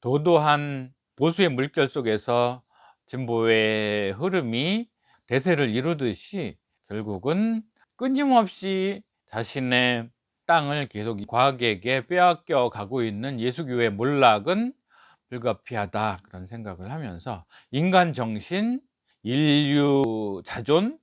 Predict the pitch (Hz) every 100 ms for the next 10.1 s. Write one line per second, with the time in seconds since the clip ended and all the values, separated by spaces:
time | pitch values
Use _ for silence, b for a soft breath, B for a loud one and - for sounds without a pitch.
0 | _ _ _ 107 113 110 110 104 98 110
1 | 98 90 127 110 113 110 123 110 107 104
2 | 98 95 - 101 113 110 95 101 113 151
3 | 190 240 - _ - 226 214 165 151 98
4 | 107 101 98 92 107 120 - 110 92 80
5 | - - 127 104 98 92 90 90 90 87
6 | 87 87 107 101 87 85 123 170 87 -
7 | 139 98 - B B B 123 147 - 190
8 | 196 185 151 143 147 143 b _ 113 147
9 | 175 160 156 202 202 175 101 113 151 185